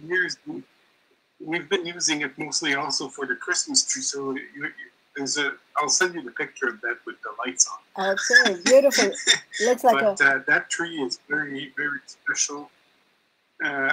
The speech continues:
Speaker 1: I, I have a chair underneath it when I need to have a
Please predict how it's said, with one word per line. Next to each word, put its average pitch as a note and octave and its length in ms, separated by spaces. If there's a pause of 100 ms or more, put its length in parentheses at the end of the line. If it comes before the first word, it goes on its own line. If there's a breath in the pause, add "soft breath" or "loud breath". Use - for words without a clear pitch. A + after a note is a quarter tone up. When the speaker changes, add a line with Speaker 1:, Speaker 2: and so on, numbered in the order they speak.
(120)
Speaker 1:
I, C#3+ 240
I C3 80
have D3 240
a C3+ 100
chair E3 240 (160)
underneath D3 540
it D#3 180
when C3 180
I C3+ 100
need D3 280
to - 100 (220)
have C3+ 140
a B2 60